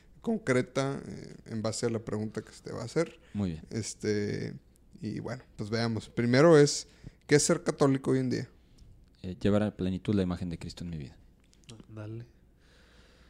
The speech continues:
Speaker 3: Oye, Marcial, ¿y qué buen tip práctico pudieras darle a un católico que quiere ser santo, pues, hoy en día, ¿no?
Speaker 1: O, o ve-, lo describiste muy bien hace rato, ¿no? Que quiere, pues,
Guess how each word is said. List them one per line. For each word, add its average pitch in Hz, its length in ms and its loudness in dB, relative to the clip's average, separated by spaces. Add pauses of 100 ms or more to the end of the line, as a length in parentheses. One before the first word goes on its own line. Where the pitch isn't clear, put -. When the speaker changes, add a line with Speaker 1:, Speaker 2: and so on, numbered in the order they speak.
(240)
Speaker 3:
Oye, 120 260 -4
Marcial, 113 380 -8
¿y 110 40 -8
qué 127 180 -2
buen 123 200 -2
tip - 240 -6
práctico 139 800 -4
pudieras 113 440 -8
darle 113 260 -6
a - 20 -4
un 113 100 -10
católico 113 800 -8 (460)
que 117 120 -12
quiere 113 240 -10
ser 110 160 -12
santo, 107 480 -12 (520)
pues, 120 200 -14
hoy 113 120 -4
en 110 120 -8
día, 107 300 -6
¿no? 113 240 -14
Speaker 1:
O, 139 240 6
o 120 160 4
ve-, 120 180 6
lo 131 180 6
describiste 127 460 2
muy 160 200 6
bien 143 200 8
hace 147 180 2
rato, 131 260 2
¿no? 113 180 0
Que 110 120 -6
quiere, 131 360 4
pues, - 340 -4